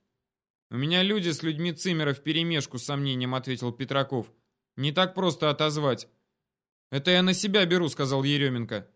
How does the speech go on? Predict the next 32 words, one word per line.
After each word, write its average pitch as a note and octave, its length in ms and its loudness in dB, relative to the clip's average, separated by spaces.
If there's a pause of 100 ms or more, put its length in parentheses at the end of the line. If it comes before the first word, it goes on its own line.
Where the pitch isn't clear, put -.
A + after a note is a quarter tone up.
(540)
"Точка F3 280 0
сбора G3+ 300 4
у F3 100 4
вас F3 180 4
определена?" F3 800 0 (320)
"Обижаешь, C3 800 2
начальник", C3 680 0
усмехнулся B2 560 -6
собеседник. B2 680 -4 (680)
"Мы G#3 180 2
полки G#3+ 460 2
в F3+ 100 0
бой G#3 220 4
не F#3+ 160 4
водим, E3+ 480 0
но D#3 100 0
что-то F#3 300 -4
соображаем. D#3+ 840 2 (640)
Тогда E3+ 320 2
будь F#3 220 0
готов F#3 420 2
валить F3 380 2
всех, - 380 -2
кто D#3+ 160 -4
нам E3 180 -2
сейчас D#3+ 340 -2
мешать D3+ 440 -2
станет", A#2+ 360 -2
жестко C#3 380 -6
сказал C3+ 400 -2
Еременко. A#2+ 560 -2
"Вопросы?" B2+ 640 -4